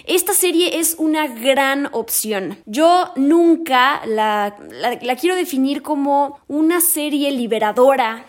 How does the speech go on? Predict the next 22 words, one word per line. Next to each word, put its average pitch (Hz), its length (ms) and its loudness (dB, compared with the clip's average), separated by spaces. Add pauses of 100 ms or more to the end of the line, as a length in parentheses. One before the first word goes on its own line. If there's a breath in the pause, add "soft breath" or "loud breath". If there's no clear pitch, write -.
(180)
que 254 280 0
está 269 360 0
llena 294 500 4
de 240 140 0
carisma 233 560 0
por 196 160 -10
todos 226 320 -6
lados 220 480 -2
y 208 100 -6
ocurrencias, 226 1120 -2 (320 loud breath)
y 339 260 0
aporta 415 680 0
un 370 180 0
aire 359 240 -2
fresco 262 680 -2
a 220 80 2
estas 311 380 -6
historias 254 640 -2
de 220 80 -2
adolescentes 214 1000 -4 (340 loud breath)
y, 262 360 -6 (100)
em, 208 500 -6